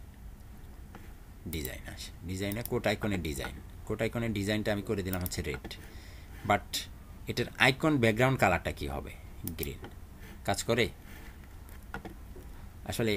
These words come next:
এটা green color কোনো মতেই এখানে দেওয়া ঠিক হলো না, কারণ যেহেতু আমি একটা normal color ব্যবহার করেছি এখানে। এটাকে কালো,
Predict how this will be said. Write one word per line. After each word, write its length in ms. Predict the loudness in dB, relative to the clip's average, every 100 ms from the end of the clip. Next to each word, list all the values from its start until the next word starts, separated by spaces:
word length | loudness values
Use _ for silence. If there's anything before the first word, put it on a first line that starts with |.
| 6
এটা 180 | 8 8 8 6 4 2
green 200 | 2 4 6
color 220 | 6 6
কোনো 120 | 6 6 6
মতেই 220 | 6 4
এখানে 180 | 4 2 4
দেওয়া 140 | 4 2
ঠিক 100 | 0 2
হলো 160 | 4 4
না, 60 | 0 -4 -10 -8
কারণ 140 | -2 -2 0
যেহেতু 200 | 0 2
আমি 80 | 2 0
একটা 120 | 0 0
normal 280 | 2 2 2
color 220 | 4 4 2
ব্যবহার 260 | 2 0 -2
করেছি 200 | -4 -4 -4
এখানে। 220 | -4 -6 -8 -12 -14 -14 -12 -8
এটাকে 260 | -4 -2 -2 4
কালো, 300 | 6 6 2